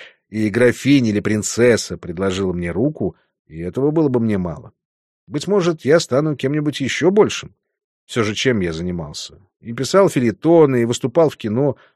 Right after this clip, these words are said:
Всё это ещё не то, это временно. Как-то раз я прочитал курс акций и показал, что запоминаю биржевые цены,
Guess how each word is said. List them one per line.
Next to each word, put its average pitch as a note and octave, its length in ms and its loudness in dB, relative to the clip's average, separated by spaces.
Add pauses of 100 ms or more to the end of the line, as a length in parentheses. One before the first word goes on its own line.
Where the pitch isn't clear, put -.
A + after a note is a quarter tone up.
(100)
Всё F3 240 2
это E3 300 2
ещё C#3 360 0
не F3+ 140 0
то, D3 320 2
это C3+ 180 -2
временно. A#2 480 -4 (840)
Как-то D#3+ 300 0
раз G#3 240 6
я D#3+ 160 6
прочитал C3+ 520 0
курс D3 460 -4
акций E3+ 500 -4
и A2 120 -4
показал, C#3 580 0
что E3 320 0
запоминаю C#3 720 0
биржевые C#3+ 640 0
цены, E2+ 460 -6